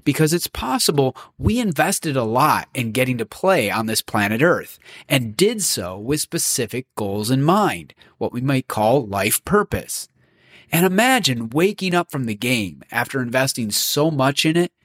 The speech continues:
and realizing you didn't get most of those goals done. So yes,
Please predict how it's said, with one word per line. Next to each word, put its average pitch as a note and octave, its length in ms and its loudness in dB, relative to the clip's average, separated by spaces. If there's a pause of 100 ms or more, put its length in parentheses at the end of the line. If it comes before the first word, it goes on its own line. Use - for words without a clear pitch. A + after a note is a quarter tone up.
(360)
and B2 180 2
realizing A2 600 2
you F3+ 160 -4
didn't D#3 260 -2
get B2+ 300 0
most G#2+ 280 -4
of A#2 60 -4
those A2+ 240 0
goals C3 400 2
done. C#3 400 0 (1600)
So - 180 2
yes, A#2+ 560 -2